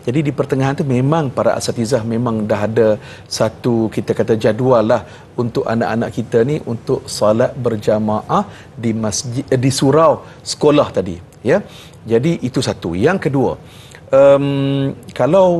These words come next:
pun, eh, mungkin atas alasan tertentu, eh, pihak, pihak asatizah tak dapat nak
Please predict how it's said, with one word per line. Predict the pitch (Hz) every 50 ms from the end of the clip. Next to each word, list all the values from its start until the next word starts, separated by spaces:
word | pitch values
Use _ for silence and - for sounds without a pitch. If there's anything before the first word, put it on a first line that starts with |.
| - - - - -
pun, | - 175 170 156 147 156 170 170 - - - - - - - -
eh, | - 135 131 131 131
mungkin | 131 135 147 135 135 - 165 147 143 143 135 -
atas | 127 117 - - 120 - -
alasan | - 127 127 117 - - 123 113
tertentu, | - 113 - - - 98 92 - - 120 127 143 151 - - - - - - - -
eh, | - 117 113 117 113 110 110 110 107 110 107 - - -
pihak, | - 123 123 - - - - - - -
pihak | 127 120 123 127 -
asatizah | 120 117 - 135 117 - 131 120 - 139 113 101 -
tak | - - -
dapat | 120 117 113 - - - 123
nak | 127 -